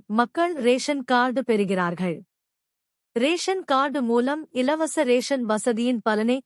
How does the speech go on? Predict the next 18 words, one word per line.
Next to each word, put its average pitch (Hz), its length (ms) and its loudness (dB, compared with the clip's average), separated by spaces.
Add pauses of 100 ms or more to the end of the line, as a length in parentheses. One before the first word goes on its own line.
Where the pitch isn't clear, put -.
நீங்கள் 277 480 0
எங்கு 277 400 0
வேண்டுமானாலும் 247 840 0
பெறலாம். 214 480 0 (160)
தேசிய 262 460 -2
உணவு 247 380 0
பாதுகாப்பு 233 640 0
சட்டத்தின் 190 560 -4
கீழ் 202 280 -4 (400)
இந்திய 330 400 2
அரசு 262 340 0 (140)
இலவச 269 560 0
ரேஷன் 240 440 0
வசதியை 220 600 -2
வழங்குகிறது. 190 800 -2 (1000)
இந்த 330 280 0
திட்டத்தின் 240 560 0
கீழ் 277 320 -2